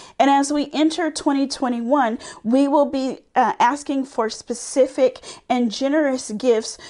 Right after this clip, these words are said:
toward our, uh, our vision that God has given us to develop affordable housing on the three sixty Peachtree Street property. So keep that in mind as well.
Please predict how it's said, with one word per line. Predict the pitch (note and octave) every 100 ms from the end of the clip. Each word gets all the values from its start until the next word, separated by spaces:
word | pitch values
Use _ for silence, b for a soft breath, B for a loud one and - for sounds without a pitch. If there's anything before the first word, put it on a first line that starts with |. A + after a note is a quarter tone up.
| B
toward | - - D4 C#4 C#4
our, | - A#3 A3 A3+ A#3+ B B -
uh, | A3+ G#3+ F#3+ F3 _
our | C4 A#3
vision | G#3+ A3 D4 C#4 A3 G#3+
that | A3+ -
God | A#3+ A#3+ C4+
has | B3+ A#3+
given | F#3+ A3+ G#3+ G3+
us | G3+ A3 - B B -
to | C4
develop | A#3 G#3+ A#3 B3+ B3+ G#3+ - - b b b
affordable | B3 - C4 B3+ C#4 C4+ C4+
housing | - A3+ G#3 G#3+ A3 G3+ G#3+
on | A3 A3
the | A3
three | - G#3+
sixty | - G#3 - G#3+
Peachtree | - G#3 G3+ - F#3
Street | - G3+ - -
property. | - A3 - - - - _ _ _ B B B B
So | - C4+
keep | - E4+ -
that | G#3 C4
in | B3+
mind | A3+ G#3+ G#3+ A3
as | G#3+
well. | - F#2 - -